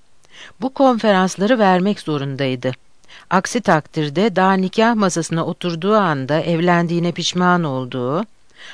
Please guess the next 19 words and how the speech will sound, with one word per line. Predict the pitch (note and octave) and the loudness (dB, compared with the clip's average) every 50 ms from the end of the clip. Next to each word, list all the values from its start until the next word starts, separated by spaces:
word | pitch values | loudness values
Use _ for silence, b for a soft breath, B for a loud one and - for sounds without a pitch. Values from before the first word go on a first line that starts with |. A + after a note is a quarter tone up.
| B B | B B
ama | - F#3+ G3 G3 G#3 G#3 - | -2 0 2 4 4 4 4
"Aman | F3+ F#3+ G#3 G#3+ A3+ A3+ G3+ | 2 4 4 4 2 2 0
çocuk | - G#3 F#3 E3 G3+ - F#3+ | 0 -2 -2 -2 -4 -2 0
oldu, | E3+ D3+ C#3+ C#3 C3+ C3+ C#3 D3+ G#3 A#3+ B B B B B | 2 2 2 0 -2 -2 0 -2 -2 -2 B B B B B
aman | - F3+ F#3+ G#3 A3+ B3 A#3+ G3 | 0 2 2 4 2 2 2 0
boşanmanın | F#3 E3+ - G3 F#3+ F#3+ F#3 F#3 F#3 F#3+ G#3 G3+ | -2 -2 -2 0 0 0 0 0 2 0 0 0
zamanı | F3 F#3 F3 E3+ E3 D#3 D#3 D#3 D3+ C#3+ C3+ | 2 0 0 2 2 2 0 0 -2 -4 -4
değil, | C#3 C3+ C3 C3+ D3+ A3 - B B B B B B | -4 -4 -4 -4 -4 -6 -8 B B B B B B
aman | - D#3+ F3 G3+ A3 B3+ A#3 | -4 -2 0 2 2 0 0
kariyerim | - A3+ G#3 G3 G3+ G3 G3 F#3+ G3 F#3+ | 2 2 2 4 4 4 2 2 0 0
zarar | F3 F#3+ F3+ F#3 F#3 F#3 F#3 | 0 2 2 4 4 4 4
görmesin." | F#3 F3+ F#3+ F#3+ G3 F#3 F3 D#3 C#3+ - - D3 C#3+ D3+ D3 | 2 2 2 2 2 2 0 -2 -4 -4 -6 -6 -6 -4 0
diye | D#3 F3+ F#3 G3 G3+ E3+ | 2 4 4 4 4 2
diye | C#3+ C#3 C3 C3 C3 D#3+ A#3 - B B B B B B B B B | 0 -2 0 0 0 -2 -4 -8 B B B B B B B B B
on | - F#3+ A3 B3 C4 A3+ | 0 2 2 2 4 2
beş | A3+ G#3+ G3 - F3 | 2 2 2 0 0
yıl | F3 F#3+ G3 F3+ | 0 0 0 0
birlikte | F#3 F3 F3+ F#3 F#3+ - - G#3 | 0 0 0 0 -2 0 2 2
yaşadığı | G3+ F#3 E3 D3+ - D3+ C#3+ B2+ C#3+ C#3 C3+ B2+ B2 D3+ G#3+ | 4 4 4 2 0 -2 -4 -4 -2 -2 -2 0 -2 -2 -4